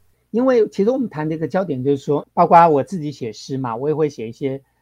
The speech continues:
跟政治社会议题有关的事，好，那人家就会觉得说：“哎，你这个不是就很快过时了吗？”那我也问黄国才一样的问题啊，就是说你做这个作品，那，但是他其实只，只是为了当下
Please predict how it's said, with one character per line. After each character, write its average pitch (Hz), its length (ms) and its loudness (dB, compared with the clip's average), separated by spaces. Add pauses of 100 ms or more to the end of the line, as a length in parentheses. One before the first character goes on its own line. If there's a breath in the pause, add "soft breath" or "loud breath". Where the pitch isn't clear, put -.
(180)
跟 147 160 0
政 156 160 -2
治 139 140 -8
社 139 140 -2
会 135 120 -2
议 117 60 -8
题 123 80 -10
有 127 140 -10
关 127 200 -8
的 135 80 -14
事， 123 240 -16 (120)
好， 131 240 -6
那 160 100 -6
人 143 160 -2
家 151 60 -8
就 190 100 -4
会 165 80 -6
觉 147 120 -8
得 143 40 -6
说 165 160 -8
：“哎， 196 160 -6 (220)
你 139 100 -6
这 190 140 -4
个 170 80 0
不 170 100 -8
是 147 140 -10
就 156 120 -2
很 113 120 -4
快 143 160 -8
过 135 240 -4
时 - 240 -12
了 101 100 -10
吗？” 98 220 -12 (260)
那 190 140 -2
我 208 100 6
也 170 60 0
问 170 180 -2
黄 135 160 -4
国 147 100 -6
才 135 180 -8
一 131 40 -8
样 131 160 -8
的 135 80 -8
问 131 240 -6
题 - 220 -12
啊， - 120 -12 (320)
就 165 100 -4
是 147 40 -2
说 160 100 -2
你 147 160 -2
做 220 200 2
这 214 100 -2
个 175 100 0
作 180 220 -2
品， 117 400 -10
那， 156 320 -8 (380)
但 185 120 -4
是 160 180 -10
他 - 200 -10
其 165 180 -10
实 151 140 -12
只， 175 220 -16
只 160 180 -12
是 165 160 -4
为 185 140 2
了 139 120 -4
当 143 240 -4
下 139 320 -8